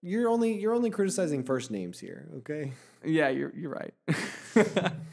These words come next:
Speaker 2: What else were you gonna say about this movie, Connor?
Speaker 1: Well, um, I mean, I was actually gonna have us branch off it,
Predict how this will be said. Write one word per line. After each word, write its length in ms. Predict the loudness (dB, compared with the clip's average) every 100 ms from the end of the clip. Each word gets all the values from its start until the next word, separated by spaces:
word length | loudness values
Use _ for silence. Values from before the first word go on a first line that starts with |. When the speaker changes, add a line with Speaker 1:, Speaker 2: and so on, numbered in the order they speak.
| -18 -20 -4 0 0 -4 -12 -20 -2
Speaker 2:
What 160 | 4
else 140 | 4 4
were 60 | 2
you 40 |
gonna 100 | 0
say 160 | 0 -2
about 180 | -2 -6
this 100 | -8
movie, 200 | -8 -6
Connor? 260 | -6 -6 -8 _ _ _ _ _ _ -20 -20 _ _ _ -2
Speaker 1:
Well, 360 | 0 0 -6 _ _ -2
um, 880 | 2 2 2 2 0 0 -2 -6 -10 _
I 80 | -2
mean, 360 | 0 0 -2 -6 -14 _ _ -6
I 120 | -2
was 120 | 0
actually 260 | -2 -4 -6
gonna 120 | -6
have 120 | -6
us 100 | -8
branch 400 | -10 -8 -6 -8
off 280 | -10 -12 -12 -18
it, 180 | -20 -20